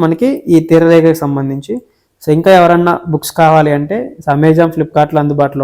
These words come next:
ఉంటాయి. So దీనికి సంబంధించిన లింక్స్ మనం డిస్క్రిప్షన్లో ఇస్తాం. So మీరు బుక్స్ అనేది పర్చేస్ చేసుకోవచ్చు ఆన్లైన్లో. So ఇవి కొన్ని మీకు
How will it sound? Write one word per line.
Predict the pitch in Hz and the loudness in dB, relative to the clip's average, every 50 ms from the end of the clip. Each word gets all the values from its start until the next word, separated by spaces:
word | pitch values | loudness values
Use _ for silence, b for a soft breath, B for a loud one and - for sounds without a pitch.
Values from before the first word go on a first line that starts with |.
| 135 | -6
ఉంటాయి. | 135 139 190 233 - _ _ _ _ _ _ | -6 -8 -12 -14 -14 _ _ _ _ _ _
So | - 147 139 | -8 -2 2
దీనికి | 156 160 170 165 160 165 | 4 4 4 2 2 0
సంబంధించిన | 156 156 156 156 160 156 156 156 156 - 151 147 143 143 | 0 0 2 2 2 2 0 0 -2 -4 -4 -2 0 0
లింక్స్ | 147 147 143 - 214 240 220 175 | -2 -2 -2 -2 -4 -2 -2 -2
మనం | 160 202 240 - - - 156 | -4 -4 -4 -6 -6 -6 -4
డిస్క్రిప్షన్లో | 151 139 - - 165 160 165 - 160 151 147 139 | -4 -4 -2 -2 -2 -2 -2 -2 -2 -2 -2 -2
ఇస్తాం. | 131 - - 196 233 226 - | -4 -6 -6 -8 -8 -8 -4
So | - 180 190 180 160 | -4 -4 -2 0 -2
మీరు | 165 175 196 175 160 | -2 -2 -2 -4 -6
బుక్స్ | 156 - - - | -8 -8 -6 -4
అనేది | 156 156 156 151 147 | -2 -2 -2 -2 -2
పర్చేస్ | 139 139 139 - 143 143 - - | -2 -4 -4 -6 -8 -8 -8 -8
చేసుకోవచ్చు | 135 135 - - 143 139 - 131 127 | -8 -10 -8 -8 -8 -8 -6 -8 -8
ఆన్లైన్లో. | 127 127 127 127 127 131 165 220 247 _ _ _ _ _ _ _ _ _ _ - | -6 -6 -8 -8 -8 -10 -10 -12 -14 _ _ _ _ _ _ _ _ _ _ -2
So | - 160 156 | 2 4 4
ఇవి | 156 170 160 | 4 4 2
కొన్ని | 175 160 160 160 156 | 2 2 2 2 0
మీకు | 151 151 | 0 -2